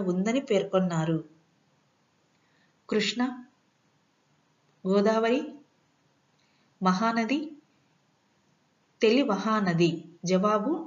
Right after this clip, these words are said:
నాలుగు, ఆంధ్ర నగరి తెలి మహానది నదీ తీరాన ఉందని పేర్కొన్నారు.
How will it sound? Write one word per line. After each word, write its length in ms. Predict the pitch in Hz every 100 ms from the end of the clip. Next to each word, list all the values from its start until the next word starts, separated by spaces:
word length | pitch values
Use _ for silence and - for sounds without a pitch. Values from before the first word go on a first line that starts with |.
| 196
నాలుగు, 420 | 190 196 175 - - -
ఆంధ్ర 340 | 180 226 269 294 294
నగరి 400 | 196 165 180 240 285 -
తెలి 220 | 208 247
మహానది 680 | 247 185 185 240 240 233 214 233 - -
నదీ 220 | 185 208
తీరాన 460 | 214 202 196 196 190 180
ఉందని 340 | 170 170 185
పేర్కొన్నారు. 680 | 339 330 - 185 170 165